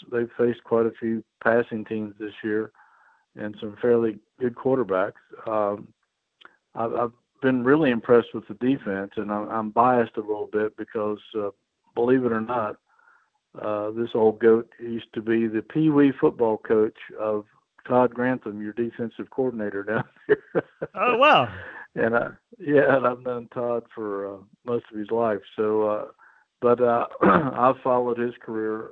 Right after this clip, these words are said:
Speaker 1: naturally, and, uh, I was really impressed with what he did out of Louisville until he left the Bobby Petrino, uh,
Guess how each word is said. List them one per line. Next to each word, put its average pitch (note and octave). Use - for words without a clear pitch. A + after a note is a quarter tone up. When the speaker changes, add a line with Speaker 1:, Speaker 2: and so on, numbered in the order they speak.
Speaker 1:
naturally, A2
and, G2
uh, G2
I -
was A2
really A#2+
impressed A2
with G#2+
what A2+
he A2+
did A2
out G#2+
of G#2+
Louisville A#2+
until A2
he A2
left A2+
the G#2+
Bobby A2+
Petrino, G#2
uh, G#2